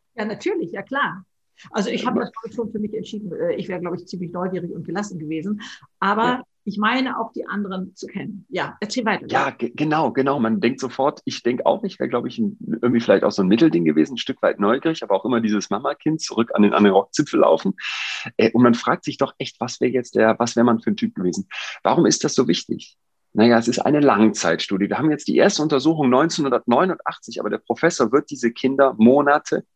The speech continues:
Speaker 2: Jahre, Jahrzehnte lang mit seinem Team immer wieder besuchen und möchte wissen, was wird aus denen?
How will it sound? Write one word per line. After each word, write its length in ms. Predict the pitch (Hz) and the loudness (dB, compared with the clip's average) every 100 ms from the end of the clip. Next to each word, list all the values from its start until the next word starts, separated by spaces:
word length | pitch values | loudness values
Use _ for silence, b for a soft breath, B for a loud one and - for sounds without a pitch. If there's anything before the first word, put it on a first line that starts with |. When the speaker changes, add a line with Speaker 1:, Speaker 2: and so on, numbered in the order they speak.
| _ | _
Speaker 2:
Jahre, 600 | 92 117 113 123 135 147 _ _ | 2 4 4 2 -2 -6 _ _
Jahrzehnte 680 | 117 117 - - 170 185 131 | -4 -4 -6 0 2 2 0
lang 280 | 107 113 117 | 2 4 2
mit 180 | 139 | -2
seinem 320 | - 120 113 117 | -2 -2 -2 -4
Team 260 | - 139 - | -6 -8 2
immer 300 | 131 135 143 | 4 4 4
wieder 220 | 151 156 | 2 2
besuchen 420 | - - 101 107 | 2 -2 0 2
und 160 | 85 - | 2 4
möchte 360 | 135 156 120 101 | 4 4 2 2
wissen, 240 | - 156 B B - | 0 -2 B B -4
was 460 | 117 135 - - _ | 0 2 0 -4 _
wird 340 | 92 135 123 - | 2 2 2 0
aus 240 | 98 - | 0 0
denen? 380 | 95 95 95 | -2 -2 -4